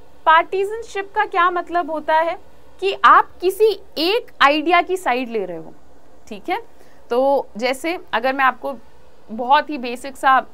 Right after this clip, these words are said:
एग्जांपल दूं, तो इंडिया को डेवलप करने के बहुत तरीके हैं,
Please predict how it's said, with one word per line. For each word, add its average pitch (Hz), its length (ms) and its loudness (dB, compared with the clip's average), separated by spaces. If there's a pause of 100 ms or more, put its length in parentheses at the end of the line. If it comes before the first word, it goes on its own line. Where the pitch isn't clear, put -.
(120)
एग्जांपल 214 480 -4
दूं, 240 200 -8 (840)
तो - 120 -2
इंडिया 285 380 4
को 453 100 0
डेवलप 311 480 0
करने 349 220 -2
के 415 120 -4
बहुत 247 360 0
तरीके 214 360 -6
हैं, 185 220 -12